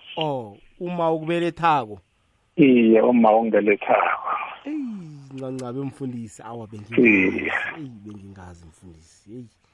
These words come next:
Speaker 2: Mm.
Speaker 1: Ah, niduduzeke ekhaya mfundisi, ncancabe ma-,
Speaker 2: Na.
Speaker 1: bengingazi
Speaker 2: Thokoze
Speaker 1: mfundisi.
Speaker 2: baba, uzimo mkhulu khona.
Speaker 1: All right, mfundisi. Mfundisi, isihloko sethu sanamhlanje?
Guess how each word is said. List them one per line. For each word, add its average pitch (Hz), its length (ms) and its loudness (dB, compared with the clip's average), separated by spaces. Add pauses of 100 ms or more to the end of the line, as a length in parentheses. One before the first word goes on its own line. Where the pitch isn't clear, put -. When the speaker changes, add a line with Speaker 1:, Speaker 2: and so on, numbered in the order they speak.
(140)
Speaker 2:
Mm. - 580 0 (240)
Speaker 1:
Ah, 113 380 -12
niduduzeke 113 760 -16
ekhaya 101 320 -18
mfundisi, 95 500 -20
ncancabe 110 460 -18
ma-, 110 140 -18
Speaker 2:
Na. 110 340 2 (380)
Speaker 1:
bengingazi 117 560 -20
Speaker 2:
Thokoze 110 360 4
Speaker 1:
mfundisi. 98 260 -4
Speaker 2:
baba, - 440 -4
uzimo 98 500 4
mkhulu 95 640 -2
khona. - 460 0 (360)
Speaker 1:
All 95 260 -20 (100)
right, 87 240 -20
mfundisi. 92 460 -20 (440)
Mfundisi, 151 380 -8
isihloko 160 360 -6
sethu 151 240 -14
sanamhlanje? 151 800 -8